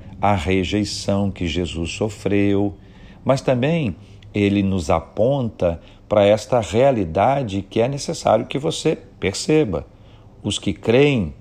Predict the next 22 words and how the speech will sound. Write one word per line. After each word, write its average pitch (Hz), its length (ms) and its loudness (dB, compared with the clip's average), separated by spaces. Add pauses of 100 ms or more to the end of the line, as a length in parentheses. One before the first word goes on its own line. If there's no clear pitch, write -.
(240)
né, 120 240 2
para 107 260 2
os 98 140 -4
que 80 140 -12
creem, 107 560 2 (580)
esta 92 320 0
pedra 95 540 2
é 151 40 2
preciosidade. 117 1500 2 (320)
É 87 100 0
a 87 40 0
mesma 156 360 4
expressão 95 600 -2
do 107 100 0
versículo 85 540 -2
seis, 85 560 -2
que - 100 -6
tá 98 120 0
dizendo 87 300 -2
eleita 98 520 0
e 98 80 0
preciosa, 92 920 -2